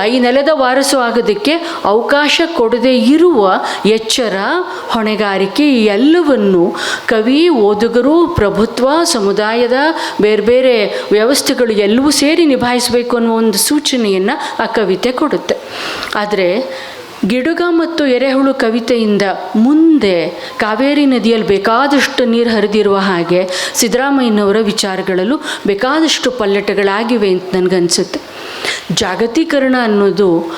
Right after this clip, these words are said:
ಹೊರಗಿನ ಅಪಾಯ. ಆ ಹೊರಗಿನ ಅಪಾಯವನ್ನು ಎದುರಿಸೋದಕ್ಕೆ, ಆ ಸವಾಲನ್ನು ಎದುರಿಸೋದಕ್ಕೆ ನಾವು ಎಲ್ಲೆಲ್ಲಿಂದಲೋ ಹತ್ಯಾರಗಳನ್ನು, ಪರಿಕರಗಳನ್ನ ತಂದ್ಕೊಂಡು ಬಿಡಬಹುದೋ ಏನೋ, ಆದರೆ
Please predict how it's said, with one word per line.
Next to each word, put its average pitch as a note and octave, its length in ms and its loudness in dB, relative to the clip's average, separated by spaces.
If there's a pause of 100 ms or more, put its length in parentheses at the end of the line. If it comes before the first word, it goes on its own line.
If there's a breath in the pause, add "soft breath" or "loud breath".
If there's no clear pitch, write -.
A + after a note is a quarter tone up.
ಹೊರಗಿನ D4 580 2
ಅಪಾಯ. F3 400 0 (540 loud breath)
ಆ A3 60 0
ಹೊರಗಿನ D4 560 2
ಅಪಾಯವನ್ನು A3 920 2 (260 loud breath)
ಎದುರಿಸೋದಕ್ಕೆ, G#3+ 760 0
ಆ A#3+ 100 -2
ಸವಾಲನ್ನು C4 580 0
ಎದುರಿಸೋದಕ್ಕೆ G3+ 760 0 (220 loud breath)
ನಾವು B3+ 160 0
ಎಲ್ಲೆಲ್ಲಿಂದಲೋ C#4+ 560 2
ಹತ್ಯಾರಗಳನ್ನು, A#3 1040 0
ಪರಿಕರಗಳನ್ನ G#3+ 640 0 (320 loud breath)
ತಂದ್ಕೊಂಡು A#3+ 400 0
ಬಿಡಬಹುದೋ G3+ 480 0
ಏನೋ, F3 260 4 (440 loud breath)
ಆದರೆ G3 400 -2